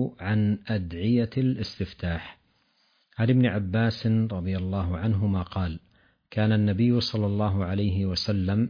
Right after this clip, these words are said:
إذا قام من الليل يتهجد قال: 'اللهم لك الحمد،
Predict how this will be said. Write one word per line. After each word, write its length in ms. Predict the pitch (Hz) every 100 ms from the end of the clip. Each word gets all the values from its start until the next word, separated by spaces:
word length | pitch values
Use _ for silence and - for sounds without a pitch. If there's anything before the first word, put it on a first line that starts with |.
| - _ _ _ 107
إذا 220 | 101 101
قام 320 | - 117 117
من 260 | 104 101 101
الليل 440 | 92 98 113 104
يتهجد 840 | 101 90 95 90 110 104 123 131 - _ _ _ -
قال: 440 | 101 104 104 117 - _ _ _ -
'اللهم 520 | 101 101 95 95 95
لك 240 | 95 95 92
الحمد، 500 | 90 - 107 87